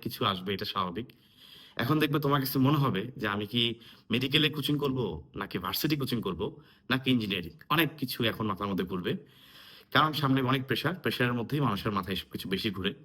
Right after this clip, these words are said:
তো এখন তোমার আসলে সিদ্ধান্ত নেওয়ার সময় না, কারণ তুমি এতদিন ধরে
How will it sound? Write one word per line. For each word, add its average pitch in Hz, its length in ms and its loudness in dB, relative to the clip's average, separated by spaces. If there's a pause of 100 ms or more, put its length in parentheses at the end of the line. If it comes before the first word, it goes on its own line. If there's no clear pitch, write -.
(580)
তো - 180 0
এখন 147 240 4
তোমার 185 200 6
আসলে 156 280 2 (420)
সিদ্ধান্ত 151 360 2
নেওয়ার 156 340 2
সময় 110 240 2 (100)
না, 98 80 4 (380)
কারণ 104 280 2
তুমি 127 180 2
এতদিন 139 340 2
ধরে 139 220 0